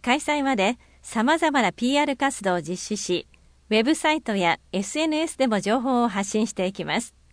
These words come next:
詳しくは、紀の国和歌山文化祭二千二十一公式ウェブサイトをご覧ください。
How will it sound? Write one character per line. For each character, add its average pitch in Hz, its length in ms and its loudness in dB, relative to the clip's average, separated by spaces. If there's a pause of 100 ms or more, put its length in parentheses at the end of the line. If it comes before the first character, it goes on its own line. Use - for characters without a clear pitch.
(840)
詳 294 240 2
し - 120 -10
く 294 140 -2
は、 233 180 4 (280)
紀 302 160 -2
の 320 100 2
国 190 300 0
和 180 100 2
歌 196 140 0
山 285 240 4
文 254 180 0
化 247 140 0
祭 175 340 -2 (140)
二 202 120 0
千 285 360 2
二 277 160 2
十 233 180 0
一 196 420 -2 (120)
公 269 200 4
式 - 260 0
ウ - 20 0
ェ 220 160 2
ブ 311 80 0
サ 320 160 0
イ 320 80 0
ト 185 160 2
を - 20 -4
ご 170 120 -4
覧 196 120 0
く 196 100 -4
だ 185 80 0
さ 196 200 -2
い。 185 100 -4